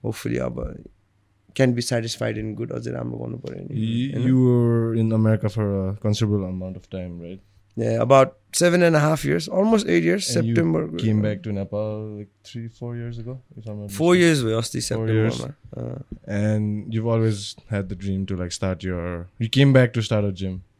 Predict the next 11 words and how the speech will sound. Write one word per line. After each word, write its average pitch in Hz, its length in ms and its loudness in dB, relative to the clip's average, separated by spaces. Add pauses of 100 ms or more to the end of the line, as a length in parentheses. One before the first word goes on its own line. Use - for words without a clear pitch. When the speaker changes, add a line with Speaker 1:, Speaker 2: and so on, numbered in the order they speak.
Speaker 2:
right? 90 240 -14 (320)
Speaker 1:
Yeah, 113 140 -2
basically 156 760 0
अब, 131 500 0 (720)
अँ, 64 760 -4 (380)
फाइटरहरू 143 540 2
क्रिएट 131 320 0
गरौँ, 127 360 -2
होइन, 120 320 -2
जिम 127 340 0
खोलौँ, 120 480 -2